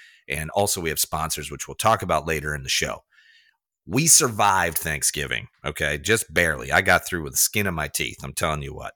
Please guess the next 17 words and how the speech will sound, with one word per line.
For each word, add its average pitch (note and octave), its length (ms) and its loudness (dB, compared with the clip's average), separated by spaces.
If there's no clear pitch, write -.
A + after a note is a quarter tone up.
I, D#2+ 300 0
the E2+ 220 -2
holidays G2 640 4
is D2+ 140 -4
a C#2+ 40 -8
really, D#2 680 -4
a D#2+ 60 -2
weird D#2+ 400 -4
time D2 280 -4
for C2 120 -12
me, G#1+ 220 -18
um, C2+ 360 -4
because E2+ 420 -4
we're F2+ 260 0
a E2 40 0
retail F2+ 460 -2
business. E2+ 520 -2